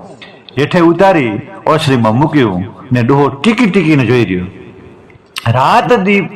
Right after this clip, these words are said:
રાત પડી ને શેરીની ચાર પાંચ બાયું છોકરો વળગાડીને કાનાની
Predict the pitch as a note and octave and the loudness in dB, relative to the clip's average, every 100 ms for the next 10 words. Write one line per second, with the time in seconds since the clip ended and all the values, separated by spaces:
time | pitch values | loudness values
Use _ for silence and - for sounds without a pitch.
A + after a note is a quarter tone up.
0 | - - - - - - - C3 C#3+ E3+ | -18 -20 -20 -20 -20 -12 -2 0 0 0
1 | F#3+ G3+ F3 B2 - - - C3+ A#2+ D#3+ | 2 2 2 0 -8 -10 -4 -2 0 2
2 | E3 E3 D#3 B2+ A#2 D3+ D3 D#3 D#3 C#3 | 2 4 2 0 0 2 2 0 0 2
3 | C#3+ C#3+ C3+ A#2+ - - - - - - | 2 2 -2 -6 -10 -16 -16 -18 -8 -4
4 | D3+ D3 C#3+ B2+ D3 D3+ D3+ C#3 A2+ F#2+ | 0 2 2 2 2 2 0 -2 -4 -6
5 | - - - - - - - D3 D3 D3 | -10 -16 -20 -20 -20 -10 -2 0 0 0
6 | D#3 G3+ G#3 | -2 -2 -4